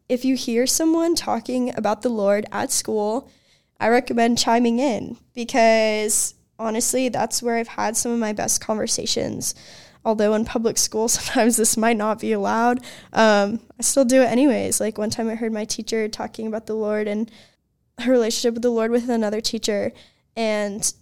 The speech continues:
I just said something too, and we had a really deep conversation about d-, about Jesus. And it's good to know that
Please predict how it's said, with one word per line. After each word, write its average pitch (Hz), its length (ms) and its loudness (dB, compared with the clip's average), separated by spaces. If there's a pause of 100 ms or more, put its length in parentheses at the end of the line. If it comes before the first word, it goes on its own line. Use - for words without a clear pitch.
(140)
I 220 200 0
just 233 240 -2
said 220 160 -2
something 226 320 -4
too, 226 260 0
and 214 160 -2
we 214 100 -6
had 220 220 -10
a 220 60 -8
really 233 200 -4
deep 226 220 -12
conversation 220 640 -6
about 214 300 -10
d-, - 120 -14 (380)
about 220 300 0
Jesus. 220 520 -2
And 220 120 -4
it's 226 160 -2
good 240 180 2
to 247 60 2
know 214 180 -2
that 185 420 -4